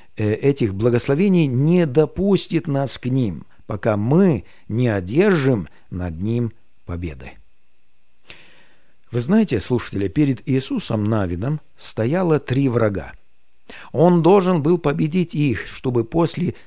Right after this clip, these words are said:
пользоваться благословениями этой земли. Первым врагом был город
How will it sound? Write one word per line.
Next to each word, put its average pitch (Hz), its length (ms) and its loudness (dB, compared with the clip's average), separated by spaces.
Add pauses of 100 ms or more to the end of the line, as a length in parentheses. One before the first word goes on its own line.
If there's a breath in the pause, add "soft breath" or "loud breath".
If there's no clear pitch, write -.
(200 loud breath)
пользоваться 123 680 0
благословениями 110 840 -2
этой 107 320 -4
земли. 90 460 -6 (800 loud breath)
Первым 175 460 0
врагом 113 600 -2
был 131 280 0
город 117 520 0